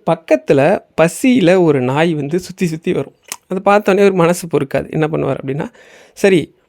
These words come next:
பரவாயில்ல" அப்படின்னு சொல்லி என்ன பண்ணுவார், அந்த சாதத்துல முக்கால்வாசி சாதத்தை ஒரு இலையில வச்சு அந்த நாய்க்கு போட்டுருவார். நாய் சாப்பிட்ரும். சாப்பிட்டோன்னே தெரியும்ல நமக்கு, நாய் இவ்வளோ தான் சாப்பிடணும், சாப்பிட்ரும்.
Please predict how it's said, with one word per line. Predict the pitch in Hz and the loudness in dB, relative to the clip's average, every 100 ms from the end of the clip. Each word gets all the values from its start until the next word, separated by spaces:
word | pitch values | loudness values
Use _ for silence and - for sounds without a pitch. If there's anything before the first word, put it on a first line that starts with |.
| _ | _
பரவாயில்ல" | 160 170 165 143 139 131 | 2 4 4 2 -2 -4
அப்படின்னு | 139 147 | -6 -8
சொல்லி | 147 139 | -6 -6
என்ன | 139 | -6
பண்ணுவார், | 139 135 | -8 -8
அந்த | 165 143 131 | -8 -8 -4
சாதத்துல | 143 165 165 - 131 131 277 _ _ _ _ | -4 -2 -6 -8 -8 -8 -12 _ _ _ _
முக்கால்வாசி | 151 156 - 240 233 190 175 | -6 -4 2 4 4 4 0
சாதத்தை | 147 156 165 156 - 190 - | -4 -4 -2 -4 -4 -4 -4
ஒரு | 165 151 | -4 -2
இலையில | 139 139 160 | 0 0 -2
வச்சு | 147 135 170 | -2 -4 -4
அந்த | 143 | -2
நாய்க்கு | 131 143 147 | -2 -4 -8
போட்டுருவார். | 143 131 143 165 | -8 -6 -4 -2
நாய் | 165 147 156 | -2 -2 -2
சாப்பிட்ரும். | 131 135 - - _ _ _ - | -4 -4 -6 -16 _ _ _ -4
சாப்பிட்டோன்னே | - 220 220 220 269 - _ 220 | 0 2 4 4 2 -2 _ 0
தெரியும்ல | 254 226 | 2 4
நமக்கு, | 190 165 156 | 4 2 2
நாய் | 160 165 | 2 2
இவ்வளோ | 156 | 2
தான் | 156 | 0
சாப்பிடணும், | 160 151 143 135 131 | -2 -4 -2 -6 -4
சாப்பிட்ரும். | 151 147 151 175 | -4 -4 -6 -8